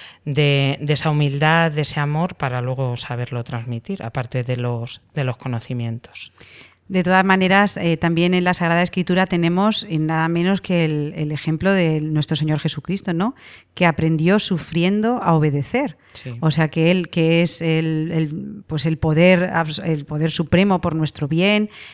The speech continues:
Speaker 2: pues él se abajó a nuestra, eh, pues, naturaleza y aprendió,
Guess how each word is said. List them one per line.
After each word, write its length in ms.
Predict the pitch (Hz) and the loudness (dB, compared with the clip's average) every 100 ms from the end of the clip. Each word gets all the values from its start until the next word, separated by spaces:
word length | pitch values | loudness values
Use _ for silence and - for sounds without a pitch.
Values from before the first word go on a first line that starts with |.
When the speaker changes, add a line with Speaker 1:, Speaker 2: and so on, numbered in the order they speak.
| - | -4
Speaker 2:
pues 220 | 165 160 | 0 0
él 400 | 190 156 175 202 208 180 | -2 -4 -4 -8 -14 -12
se 200 | - - | -6 -2
abajó 480 | 156 143 - 180 240 | 0 -2 0 2 2
a 80 | 214 | 2
nuestra, 800 | 165 156 160 151 147 143 - - | 0 0 -2 -2 -2 -4 -6 -10
eh, 440 | - - 208 202 156 | -12 -16 -18 -18 -12
pues, 240 | 113 - | -10 -6
naturaleza 640 | 151 147 151 151 180 233 262 | -4 -2 0 0 -2 -4 -4
y 180 | 170 160 | -2 -2
aprendió, 600 | 151 156 151 156 208 | 0 0 0 2 0